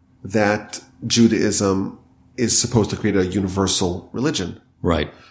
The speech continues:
Speaker 1: We're not supposed to proselytize, right?
Speaker 2: Right.
Speaker 1: You know, I always say that the Jews are, are Navy seals, spiritual Navy seals.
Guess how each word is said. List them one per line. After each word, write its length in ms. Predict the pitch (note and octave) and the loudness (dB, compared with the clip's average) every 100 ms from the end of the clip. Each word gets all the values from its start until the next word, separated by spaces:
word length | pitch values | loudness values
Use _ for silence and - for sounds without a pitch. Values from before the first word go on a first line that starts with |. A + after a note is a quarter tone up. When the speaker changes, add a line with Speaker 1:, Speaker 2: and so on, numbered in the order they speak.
| - | -4
Speaker 1:
We're 120 | B2+ | 0
not 200 | A#2+ B2 | 2 2
supposed 260 | - C3 - | 2 0 0
to 60 | |
proselytize, 760 | - C3 D#3 D#3 A#2 E2 F2+ - | -2 -2 -2 -4 -4 -6 -6 -6
right? 400 | G2 B2+ B2+ - | -4 -6 -8 -6
Speaker 2:
Right. 280 | F#2+ E2+ D#2+ - _ _ _ | 0 0 -2 -6 _ _ _
Speaker 1:
You 140 | - G2+ | -10 -8
know, 120 | E2+ | -8
I 140 | - | -4
always 240 | A2 A2+ A2 | 0 2 2
say 200 | A2+ G2+ | 0 0
that 280 | F#2 F#2 - | -2 -4 -2
the 120 | G2 | -2
Jews 480 | F#2 A2 A2 A2 G#2 | 0 0 2 0 -2
are, 420 | G2+ F#2+ F#2+ - _ _ _ | 0 0 -2 -10 _ _ _
are 120 | - F#2+ | -8 -4
Navy 560 | G2 G#2+ A#2 G#2+ G2+ | -2 2 2 2 -2
seals, 580 | F#2+ - - A2+ G2+ - | -2 0 2 2 0 -4
spiritual 480 | - D#3+ D#3+ D#3 B2 | -2 2 2 2 2
Navy 280 | A2+ F#2+ G2 | 2 0 -2
seals. 680 | - G2+ - - - - | -2 -2 -6 -8 -8 -12